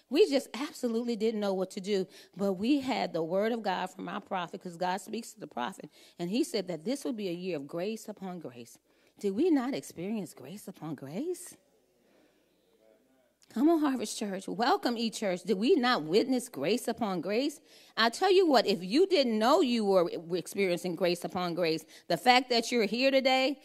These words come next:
it was grace upon grace. It was grace when we didn't know. It was grace when we were ignorant. It was grace when we were disobedient. It was grace when we were foolish. It was grace when we didn't want to wear the mask. It was grace when we were arguing.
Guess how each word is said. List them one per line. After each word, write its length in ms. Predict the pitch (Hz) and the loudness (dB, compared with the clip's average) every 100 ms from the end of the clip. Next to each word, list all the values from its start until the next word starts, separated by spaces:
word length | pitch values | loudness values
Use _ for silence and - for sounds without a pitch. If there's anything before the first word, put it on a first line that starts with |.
| - | 0
it 160 | 285 220 | 4 6
was 140 | 220 | 4
grace 280 | 190 170 - | 4 2 0
upon 240 | 143 277 | 0 0
grace. 480 | 277 - - - - - - - - - - - - - - - - - - - - - - - - - - - - | 2 4 2 0 -10 -16 -20 -20 -20 -20 -20 -20 -20 -20 -18 -18 -18 -20 -20 -20 -20 -20 -20 -20 -20 -20 -20 -16 6
It 100 | 269 | 10
was 200 | 247 233 | 12 12
grace 340 | 247 285 381 381 | 12 12 12 12
when 140 | 294 | 12
we 140 | 277 | 12
didn't 280 | 269 294 294 | 12 12 12
know. 400 | 285 285 392 427 - - | 12 12 12 8 2 6
It 80 | 262 | 10
was 160 | 240 233 | 12 12
grace 320 | 254 277 - | 12 12 12
when 80 | 277 | 10
we 120 | 285 | 10
were 140 | 277 262 | 10 8
ignorant. 480 | 277 277 302 320 - - | 6 8 8 8 6 6
It 80 | 254 | 8
was 160 | 214 | 10
grace 260 | 220 277 - | 12 12 12
when 120 | 269 | 10
we 100 | 285 | 10
were 120 | 269 | 10
disobedient. 680 | 240 277 269 247 285 294 294 - | 10 8 8 8 8 8 6 6
It 60 | |
was 160 | 254 190 | 8 8
grace 320 | 214 254 403 | 10 10 10
when 100 | 269 | 8
we 140 | 277 285 | 8 8
were 100 | 240 | 6
foolish. 400 | 262 285 311 - - | 6 8 8 4 2
It 80 | 247 | 6
was 160 | 208 175 | 6 10
grace 300 | 262 320 285 | 12 12 10
when 100 | 262 | 8
we 120 | 285 | 8
didn't 200 | 277 277 | 8 10
want 160 | 277 | 10
to 60 | 277 | 10
wear 140 | 277 | 10
the 100 | 285 | 10
mask. 260 | 277 285 392 | 10 10 8
It 80 | 175 | 4
was 140 | 175 | 2
grace 240 | 220 277 277 | 8 8 8
when 100 | 269 | 8
we 100 | 294 | 10
were 100 | 254 | 10
arguing. 440 | 247 294 277 | 10 8 8